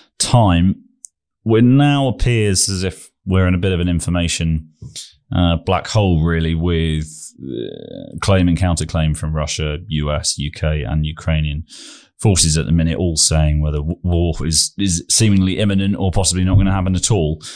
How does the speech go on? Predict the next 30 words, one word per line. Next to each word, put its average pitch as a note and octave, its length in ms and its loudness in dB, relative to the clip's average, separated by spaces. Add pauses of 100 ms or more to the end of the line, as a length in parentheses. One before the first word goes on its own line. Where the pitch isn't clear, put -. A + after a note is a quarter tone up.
(140)
Um, B2 320 4
but D3 100 2
what E3 180 2
it - 200 -2 (180)
means D3 400 4
probably A2+ 240 2
for F#2+ 80 -4
the G#2+ 80 -2
global A#2 260 2
economy G2 340 0
is G2+ 140 -2
most G#2 240 0
clear F#2+ 640 0
around F2 880 0 (540)
gas G2+ 500 0
implications. D#2 880 -2
And G2+ 120 2
Nick, - 280 -2 (400)
you've B2 300 4
been A2 240 2
digging G2+ 320 0
into F#2 260 0
how F#2 320 -2
ready E2+ 600 0 (420)
essentially D#2+ 600 0
the F2 100 0
rest E2 260 0
of D2+ 100 -4
Europe E2+ 380 0
is C#2 400 -2